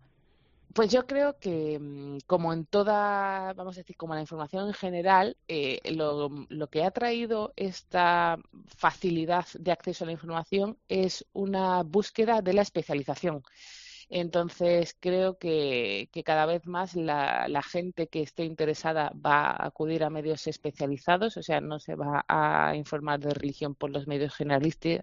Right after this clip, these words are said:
generalistas, sino que va a intentar a ir a medio especializado.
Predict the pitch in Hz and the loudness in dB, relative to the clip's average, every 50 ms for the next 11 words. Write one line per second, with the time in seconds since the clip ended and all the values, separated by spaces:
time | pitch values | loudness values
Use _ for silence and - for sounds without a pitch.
0 | - _ - - 151 151 151 143 160 190 202 - - 160 - - 156 147 139 - | -8 _ -2 -2 0 0 4 4 6 4 6 4 2 0 0 0 -6 -6 -4 -2
1 | 151 147 143 151 - - - - - - - - - - 160 156 156 160 151 151 | 0 0 0 0 -2 -8 -16 -16 -14 -14 -14 -4 2 2 2 4 4 2 0 0
2 | 147 151 143 147 143 143 143 143 143 143 _ - - - - - _ - 147 143 | 0 -2 0 0 0 0 0 -2 -2 -4 _ -20 -20 -20 -20 -20 _ 0 0 2
3 | 151 151 147 147 156 147 - - 147 127 - 139 131 135 123 - 190 196 214 269 | 2 0 0 0 0 -2 0 -2 -2 0 2 2 2 2 2 4 4 4 4 2
4 | - | -2